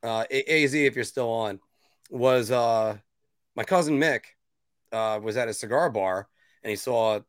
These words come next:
A Z wearing his Rangers, uh, tank top. And he goes, "Oh, hey, uh, yeah, so my, my cousin does a Rangers podcast." He goes, "Oh, which one?"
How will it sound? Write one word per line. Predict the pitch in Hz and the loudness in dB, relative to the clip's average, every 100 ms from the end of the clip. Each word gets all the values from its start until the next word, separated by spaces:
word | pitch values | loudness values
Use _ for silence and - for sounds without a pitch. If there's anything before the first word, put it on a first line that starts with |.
| _ | _
A | 120 104 | -4 0
Z | 127 | -2
wearing | 113 120 113 | -2 -2 -2
his | 110 98 - - _ 117 | -2 -4 -8 -20 _ -4
Rangers, | 117 120 113 101 - - | -2 0 0 -2 -6 -8
uh, | 107 98 | -6 -6
tank | 92 131 147 | -4 -4 -4
top. | 95 87 - _ _ _ _ _ - | -4 -6 -10 _ _ _ _ _ -10
And | |
he | 95 | -8
goes, | 98 90 | -8 -4
"Oh, | - 190 123 | 2 2 2
hey, | 147 170 113 | 2 2 2
uh, | 117 113 104 _ _ _ _ _ | 0 -2 -4 _ _ _ _ _
yeah, | 135 143 104 | 0 2 0
so | 101 135 127 | -4 -4 -4
my, | 120 120 120 123 | -4 -4 -4 -4
my | 110 | -8
cousin | - 143 139 | -2 -2 -2
does | 123 110 | -4 -4
a | |
Rangers | 107 123 131 101 | -4 -2 -2 -4
podcast." | - 101 92 104 90 - | -4 -4 -4 -6 -8 -8
He | |
goes, | 165 147 | -8 -4
"Oh, | - 240 | -2 0
which | 143 139 | 0 0
one?" | 180 170 101 | 0 0 -2